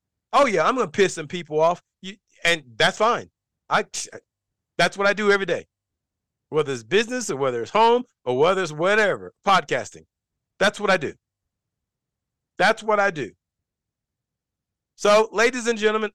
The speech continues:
I'm coming to another show. <laughs> And wow, thirty minutes go by really fast when you're having fun.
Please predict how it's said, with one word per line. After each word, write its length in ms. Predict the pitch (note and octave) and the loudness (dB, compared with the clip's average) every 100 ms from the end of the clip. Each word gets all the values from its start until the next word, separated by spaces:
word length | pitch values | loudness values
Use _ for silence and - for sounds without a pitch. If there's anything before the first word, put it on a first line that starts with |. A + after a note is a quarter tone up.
| _ | _
I'm 200 | E3+ F#3 | -2 -2
coming 300 | D#3 F#3+ F#3 | -2 -4 -2
to 160 | D#3+ E3+ | -4 -4
another 420 | E3 F3 E3+ D3 _ _ _ _ - | -2 -2 0 -4 _ _ _ _ -14
show. 720 | - - - D#3+ D#3 - D#3+ | -6 -2 2 4 4 2 -6
<laughs> 40 | _ _ _ _ _ | _ _ _ _ _
And 300 | C#3+ C3+ A#2+ | -4 -4 -2
wow, 320 | C3 F#3 D#3+ | 2 4 4
thirty 320 | A#2+ E3 F#3+ | 2 -2 -4
minutes 300 | D#3 E3 D#3+ | -4 -6 -8
go 180 | B2+ C3+ | -6 -4
by 160 | B2 B2 | -2 -2
really 600 | A#2 A#2+ C3 F3 A#3+ A3+ | -2 -4 0 4 4 4
fast 420 | - G#3 G3+ E3+ | 2 0 0 -2
when 140 | D3+ C3+ | -6 -8
you're 100 | C3 | -4
having 240 | C#3+ B2+ | -2 -4
fun. 360 | - E3+ A#2+ | -8 -6 -6